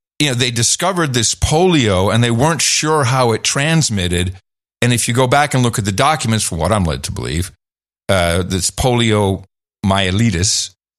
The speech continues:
uh, they didn't really know how it was transferred. And, and in the,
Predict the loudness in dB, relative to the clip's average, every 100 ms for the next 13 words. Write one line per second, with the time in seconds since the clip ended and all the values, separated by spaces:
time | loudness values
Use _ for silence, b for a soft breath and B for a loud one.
0 | _ _ _ _ _ -2 0 0 0 0
1 | 0 2 2 4 4 4 4 4 2 0
2 | -2 0 0 0 -2 -2 -4 -4 -2 0
3 | 0 0 0 2 2 0